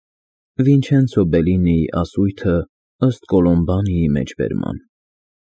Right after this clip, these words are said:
Հայտնության այն ժամին, երբ նա Ռիալտո կամրջից դեպի վար աղմկոտ կյանքին էր նայում,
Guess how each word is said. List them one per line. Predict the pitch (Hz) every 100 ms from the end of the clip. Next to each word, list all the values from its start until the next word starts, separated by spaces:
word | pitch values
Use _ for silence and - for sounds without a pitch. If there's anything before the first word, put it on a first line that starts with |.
| _ _ _ _ _ _ _ _
Հայտնության | - 98 - 90 - 92 95 -
այն | 107 101
ժամին, | 95 69 78 92 87 - - 110
երբ | 110 107 104
նա | 101 101
Ռիալտո | 92 90 104 107 80
կամրջից | - 80 82 80 92 82 -
դեպի | 85 80 78
վար | 85 87 - _ _ _
աղմկոտ | 117 101 95 85 - 87 -
կյանքին | 76 78 - 110 90
էր | 60
նայում, | 57 57 52 58